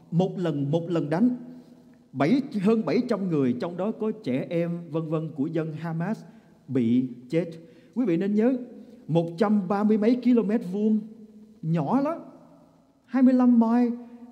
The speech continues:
bề dài, bảy, bảy miles bề ngang, mà hai triệu người nhét ở trong đó, mà bây giờ bom đi vào thì chuyện gì xảy ra?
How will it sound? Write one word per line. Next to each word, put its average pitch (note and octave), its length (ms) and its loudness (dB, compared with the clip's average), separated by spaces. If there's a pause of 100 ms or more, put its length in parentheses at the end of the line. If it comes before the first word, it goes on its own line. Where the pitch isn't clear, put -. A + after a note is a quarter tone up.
(440)
bề D#3+ 160 2
dài, D#3 420 0 (220)
bảy, D#3 220 2 (260)
bảy E3+ 160 -2
miles G#3 360 2
bề D#3 140 0
ngang, F#3+ 280 -4 (260)
mà D3 120 -2
hai G3 320 0
triệu D3 180 -2
người D#3 220 0
nhét A#3+ 180 2
ở A#3 60 -2
trong F#3 220 -4
đó, G3+ 260 -2
mà D3+ 80 -4
bây F3+ 140 -4
giờ D#3 180 -2
bom F3+ 340 -4
đi G#3 120 2
vào D3 260 0
thì C#3 140 -4
chuyện C#3 160 0
gì D3+ 100 -2
xảy D3+ 180 -4
ra? F3 160 -6